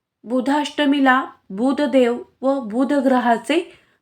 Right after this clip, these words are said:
पूजन करावे. पूजा झाल्यावर बुधाष्टमी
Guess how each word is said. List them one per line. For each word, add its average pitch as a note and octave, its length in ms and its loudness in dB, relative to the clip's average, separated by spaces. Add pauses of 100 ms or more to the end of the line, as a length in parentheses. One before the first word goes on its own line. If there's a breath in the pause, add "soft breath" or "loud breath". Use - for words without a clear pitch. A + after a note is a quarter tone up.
पूजन C4 400 2
करावे. G#3+ 480 -2 (1200)
पूजा C4+ 360 2
झाल्यावर B3 580 2 (120)
बुधाष्टमी B3 920 0